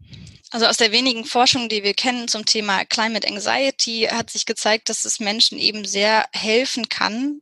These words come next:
ähm, wenn der Klimawandel bei ihnen unangenehme Gefühle auslöst, ähm, eben dadurch, dass es ein Problem ist, was wir nicht alleine lösen können, wenn sie irgendeine Art von Gemeinschaftserleben haben. Also im Sinne von,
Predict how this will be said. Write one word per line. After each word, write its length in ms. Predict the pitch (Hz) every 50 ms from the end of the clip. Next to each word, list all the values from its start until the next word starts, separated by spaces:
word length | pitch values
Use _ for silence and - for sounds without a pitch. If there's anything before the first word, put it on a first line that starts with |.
| _ _ -
ähm, 500 | 208 208 208 208 208 214 208 202 202 202
wenn 160 | - 196 202
der 120 | 185 190 -
Klimawandel 760 | - - 226 214 208 208 _ _ _ _ - 202 208 208 202
bei 120 | 196 190
ihnen 160 | 202 208 202
unangenehme 500 | - 208 208 202 196 196 202 202 202 202
Gefühle 400 | 202 208 - - - 240 226 202
auslöst, 500 | 165 202 220 - - 208 220 226 - - - - - - - - - - - - _ _ -
ähm, 500 | 202 202 208 208 208 208 202 202 202 208 _ _ _ _ - - - - -
eben 160 | 214 208 196
dadurch, 260 | 196 196 208 208 -
dass 160 | - 226 262
es 140 | 285 277 -
ein 80 | 262 202
Problem 320 | 196 196 190 190 196 196
ist, 140 | 202 - -
was 160 | 190 - -
wir 80 | 190 190
nicht 180 | 196 190 -
alleine 300 | 190 185 185 208 233 220
lösen 260 | 202 190 190 190 208
können, 320 | - - 196 190 196 190 185
wenn 200 | 185 190 196 185
sie 340 | - 202 196 196 202 202 - _ _ _ _ _ _ _ _ -
irgendeine 440 | 196 220 233 220 - 196 202 185 175
Art 140 | 185 202 -
von 180 | - 202 196
Gemeinschaftserleben 1900 | 196 190 185 185 196 220 220 - 202 185 180 - - - - - - - _ _ _ _ _ _ _ _ - - - 190 175 175 180 175 - 170 185 185
haben. 480 | 185 170 175 170 - 165 170 170 190 _ _ - -
Also 200 | - 196 180 196
im 140 | 190 202 196
Sinne 240 | 180 202 202 196 196
von, 380 | - - 190 190 190 190 196